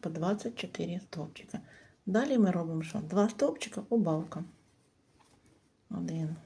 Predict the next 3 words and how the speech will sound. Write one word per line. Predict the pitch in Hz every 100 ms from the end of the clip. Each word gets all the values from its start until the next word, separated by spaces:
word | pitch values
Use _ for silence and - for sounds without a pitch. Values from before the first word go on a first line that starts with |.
| - _ _ _ _ _ _ _ _ -
два, | 180 190 233 269 - - _ _ _ _ _ _ _ _ _ _ _ _ _ _ - _ _ _ _ -
убавка. | 226 202 147 - - - - - - - - - _ _ _ _ _ _ _ _ _ _ _ _ _ _ _ _ _ _ _ - _ _ _ _ _ 214
Один, | 185 180 185 165 160 160